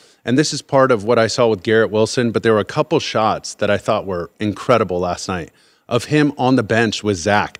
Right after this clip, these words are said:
I, I believe it was after he threw the interception. But Garrett Wilson is the one talking to Zach Wilson, telling the quarterback, like, "Yo, we got you. We're good. We've all put too much into this.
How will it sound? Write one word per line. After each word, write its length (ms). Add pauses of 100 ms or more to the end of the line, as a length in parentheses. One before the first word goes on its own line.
I, 220
I 80
believe 440
it 60
was 220
after 300
he 80
threw 200
the 140
interception. 580 (680)
But 180
Garrett 300
Wilson 640 (680)
is 180
the 80
one 320
talking 640 (500)
to 120
Zach 380
Wilson, 540 (500)
telling 340
the 80
quarterback, 380
like, 180 (100)
"Yo, 180
we 160
got 480
you. 120 (480)
We're 140
good. 400 (280)
We've 180
all 140
put 200
too 160
much 200
into 200
this. 360